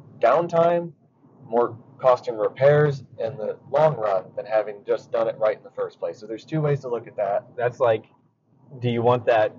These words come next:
Speaker 2: five hundred dollar upfront fix, or do you want
Speaker 1: Two thousand dollars.
Speaker 2: ten,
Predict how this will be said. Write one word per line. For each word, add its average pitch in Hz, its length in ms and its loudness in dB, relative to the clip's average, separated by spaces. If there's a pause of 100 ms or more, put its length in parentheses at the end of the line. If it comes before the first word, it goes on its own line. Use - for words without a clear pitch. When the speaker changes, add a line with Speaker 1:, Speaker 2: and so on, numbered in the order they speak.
(100)
Speaker 2:
five 127 240 4
hundred 127 280 0
dollar 117 320 4
upfront 117 580 2
fix, 139 420 0 (180)
or 117 160 6
do 113 80 -4
you 113 160 0
want 110 420 2 (440)
Speaker 1:
Two 147 140 -2
thousand 143 360 8
dollars. 127 280 4
Speaker 2:
ten, - 180 -8